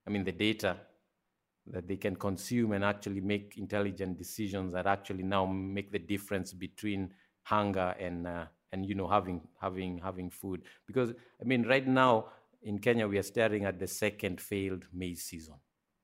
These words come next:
you know, and we, why are we still insisting on planting maize, you know, when we could have a hardier crop?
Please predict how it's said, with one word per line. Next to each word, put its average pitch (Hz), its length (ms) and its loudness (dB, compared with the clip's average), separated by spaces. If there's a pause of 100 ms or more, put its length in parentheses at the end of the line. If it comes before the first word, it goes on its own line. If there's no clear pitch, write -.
(640)
you 98 100 -2
know, 92 240 -2 (800)
and 110 240 -2
we, 123 100 -2
why 127 240 4
are 131 60 4
we 127 120 2
still 123 260 0
insisting 117 540 0
on 101 120 -2
planting 101 500 -2
maize, 92 420 -6 (840)
you 113 160 -2
know, 104 240 4
when 101 240 2
we 98 140 -2
could - 220 -8
have 101 200 6
a 95 60 2
hardier 98 440 2
crop? 101 540 0